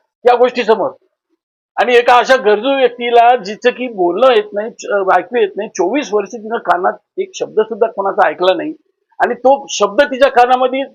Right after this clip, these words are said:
जे दैवी शक्ती म्हणल्यासारखं तिच्या कानामध्ये आला आणि तिला ऐकू येऊ लागलं. आणि तो बघून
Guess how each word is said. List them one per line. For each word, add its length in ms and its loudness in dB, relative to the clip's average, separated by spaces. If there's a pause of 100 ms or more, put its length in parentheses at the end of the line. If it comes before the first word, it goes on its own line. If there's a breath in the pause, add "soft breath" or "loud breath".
जे 540 0
दैवी 300 2
शक्ती 300 -2
म्हणल्यासारखं 480 2
तिच्या 300 0
कानामध्ये 420 -2
आला 180 -2
आणि 100 -4
तिला 200 0
ऐकू 220 -4
येऊ 140 -2
लागलं. 260 -6 (720)
आणि 140 0
तो 200 2
बघून 360 2